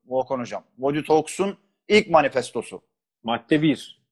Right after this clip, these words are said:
Speaker 1: Madde bir, daha önce birçok alanlarda manifesto biz açıkladık. Evlilik,
Speaker 2: Evet.
Speaker 1: boşanma, ilişki, birçok alanda manifestolarımız var. Şimdi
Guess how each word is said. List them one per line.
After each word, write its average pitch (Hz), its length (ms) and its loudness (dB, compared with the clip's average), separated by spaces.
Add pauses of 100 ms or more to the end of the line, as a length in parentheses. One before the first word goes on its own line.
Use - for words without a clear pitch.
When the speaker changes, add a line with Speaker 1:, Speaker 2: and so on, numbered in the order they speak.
Speaker 1:
Madde 160 420 4
bir, 180 180 4
daha 151 180 6
önce 175 160 -2
birçok 180 240 -2
alanlarda 170 460 2
manifesto 175 560 -4
biz 190 80 -10
açıkladık. 175 560 -4
Evlilik, 147 380 -2
Speaker 2:
Evet. 113 200 0
Speaker 1:
boşanma, 147 600 -2
ilişki, 156 880 -2 (500)
birçok 175 280 2
alanda 143 360 2
manifestolarımız 160 880 0
var. 151 320 2 (480)
Şimdi 226 580 0